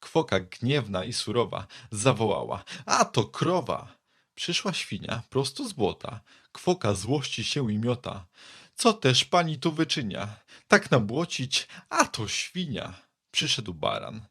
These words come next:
Chciał na grzędzie siąść cichutko w drugim rzędzie. Grzęda pękła, kwoka wściekła: „Co się łbie baranim?” rzekła i dodała próżne słowa.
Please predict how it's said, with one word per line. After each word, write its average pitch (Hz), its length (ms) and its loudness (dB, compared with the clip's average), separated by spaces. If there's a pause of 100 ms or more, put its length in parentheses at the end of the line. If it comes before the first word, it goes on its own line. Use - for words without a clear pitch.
(260)
Chciał 202 360 0
na 110 140 0
grzędzie 98 680 -2
siąść 151 420 -6
cichutko - 560 -8
w 107 80 -14
drugim 127 360 -6
rzędzie. 123 440 -4 (360)
Grzęda 143 480 6
pękła, 160 480 2
kwoka 151 400 2
wściekła: 131 640 2 (300)
„Co 233 240 8
się - 180 4
łbie 170 340 6
baranim?” 147 580 8
rzekła 151 460 2
i 143 120 -10
dodała 107 540 2 (280)
próżne 98 440 -8
słowa. 92 560 -14